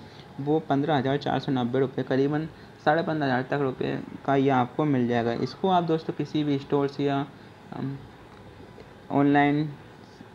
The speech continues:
ई कॉमर्स साइट से भी, चाहे Amazon हुआ, Flipkart हुआ या फिर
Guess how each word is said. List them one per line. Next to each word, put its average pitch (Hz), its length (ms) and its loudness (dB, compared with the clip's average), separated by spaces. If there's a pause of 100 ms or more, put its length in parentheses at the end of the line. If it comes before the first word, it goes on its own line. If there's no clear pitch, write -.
(500)
ई 147 120 4
कॉमर्स 143 420 0
साइट 127 240 0
से 139 200 0
भी, 127 180 0 (220)
चाहे 127 240 2
Amazon 139 360 4
हुआ, 139 140 2
Flipkart 135 500 0
हुआ 127 160 2
या 131 140 4
फिर 147 160 0